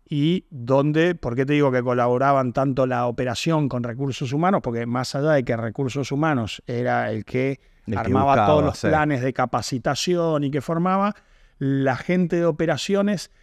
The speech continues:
Speaker 1: tenían entre sus objetivos, objetivos que, de los cuales dependía, eh, el bono, porque digo, si hay objetivos y no hay un bono atrás de un
Speaker 2: No
Speaker 1: objetivo,
Speaker 2: sirven.
Speaker 1: me di-, no sirve, va, sirven, pero son de difícil cumplimiento o que le den bolilla.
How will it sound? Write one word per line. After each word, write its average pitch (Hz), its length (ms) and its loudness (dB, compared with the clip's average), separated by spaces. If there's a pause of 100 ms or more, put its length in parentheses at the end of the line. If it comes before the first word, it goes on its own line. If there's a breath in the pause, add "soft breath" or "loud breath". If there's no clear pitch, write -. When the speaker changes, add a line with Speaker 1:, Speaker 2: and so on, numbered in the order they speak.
(300)
Speaker 1:
tenían 175 680 2
entre 190 400 0
sus - 300 -4
objetivos, 190 800 0
objetivos 139 500 0
que, 117 300 -2
de 113 140 -6
los 110 120 -6
cuales 131 240 0
dependía, 120 880 -2
eh, 123 400 -8
el 120 80 -4
bono, 156 320 2
porque 117 200 -2
digo, 117 120 -2
si 123 140 -4
hay 117 200 0
objetivos 127 640 0
y 117 200 -2
no 120 80 -2
hay 127 100 0
un 123 100 0
bono 127 240 0
atrás 123 220 -2
de 120 60 0
un 123 60 0
Speaker 2:
No 120 80 -4
Speaker 1:
objetivo, 127 440 4
Speaker 2:
sirven. 87 160 2
Speaker 1:
me 113 100 -2
di-, 113 140 -4
no 117 180 -4
sirve, 131 420 -2
va, 117 360 -4
sirven, 120 380 -2
pero 110 360 -8
son 113 200 -4
de 117 80 -2
difícil 110 480 -4
cumplimiento 131 720 0
o 117 60 -4
que 113 80 -4
le 113 60 -6
den 120 180 -2
bolilla. 143 360 0